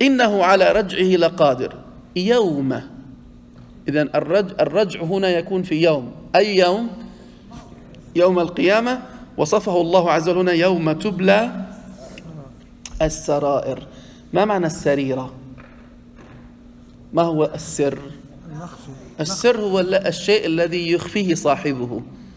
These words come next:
Speaker 1: وكلنا نخفي في أنفسنا ما نخفي،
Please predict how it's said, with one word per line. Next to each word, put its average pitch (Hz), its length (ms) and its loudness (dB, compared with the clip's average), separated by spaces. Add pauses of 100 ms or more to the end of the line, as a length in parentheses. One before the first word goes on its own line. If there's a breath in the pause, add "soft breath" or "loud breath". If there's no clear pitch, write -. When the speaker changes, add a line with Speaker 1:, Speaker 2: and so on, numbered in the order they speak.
(500 loud breath)
Speaker 1:
وكلنا 170 640 -2
نخفي 185 580 -4
في 175 360 -4
أنفسنا 180 800 -4 (400)
ما 226 180 -4
نخفي، - 400 -8